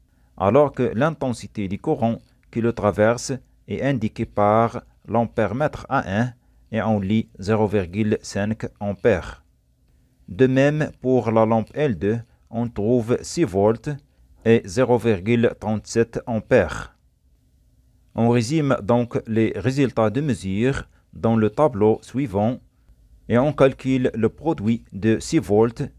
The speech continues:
et zéro virgule cinq ampères pour la lampe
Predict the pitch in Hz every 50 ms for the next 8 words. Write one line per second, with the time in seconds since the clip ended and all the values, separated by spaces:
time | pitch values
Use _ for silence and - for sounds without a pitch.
0 | - - 107 110 107 85 78 117 117 104 110 95 110 98 - 98 110 104 101 -
1 | - - 123 139 139 - - - - 110 95 - _ 101 95 98 107 120 131 -
2 | - - - _ _ _ _ _ _ _ - 123 127 113 104 113 - - 104 104
3 | 107 107 101 104 104 101 90 - -